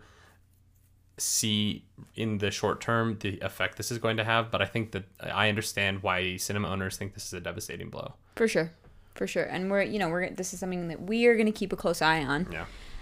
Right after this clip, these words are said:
Speaker 2: And, you know, when it, uh, when it comes out, we are going to, we're gonna let you guys know what we think.
Speaker 1: Yeah,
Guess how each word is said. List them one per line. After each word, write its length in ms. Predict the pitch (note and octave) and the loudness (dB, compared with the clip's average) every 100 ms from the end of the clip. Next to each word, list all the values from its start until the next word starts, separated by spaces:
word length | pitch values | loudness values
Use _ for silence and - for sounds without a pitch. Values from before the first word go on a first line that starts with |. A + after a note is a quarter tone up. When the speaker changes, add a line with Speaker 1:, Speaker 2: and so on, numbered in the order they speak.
| - | 2
Speaker 2:
And, 580 | F#3 G3 G3 G3 G3+ G3+ | 6 8 8 8 8 8
you 100 | B3 | 6
know, 120 | G3 | 6
when 180 | A3 G#3+ | 6 4
it, 340 | - - - | 0 -2 4
uh, 240 | A3 G#3+ G#3+ | 10 10 10
when 140 | G#3+ | 6
it 80 | G#3+ | 4
comes 240 | A#3 A3 | 6 8
out, 280 | G3+ D4 - | 10 8 6
we 160 | G#3+ A3+ | 4 4
are 80 | |
going 280 | A3 A3 A3 | 4 2 2
to, 440 | G#3+ A#3 A3+ A3+ A3+ - - - - - - - - - - - - | 0 0 2 2 2 -4 -12 -14 -8 -6 -6 -8 -10 -12 -16 -18 0
we're 100 | C4 | 6
gonna 120 | C4 | 10
let 140 | C4+ C4 | 10 10
you 40 | |
guys 160 | C4+ C4 | 10 10
know 120 | C4+ | 10
what 100 | C4+ | 8
we 80 | C4 | 6
think. 480 | E4+ G4 - - - - - - - - | 4 4 4 -2 -4 -8 -12 -16 -18 -8
Speaker 1:
Yeah, 200 | - C#3 | -2 -2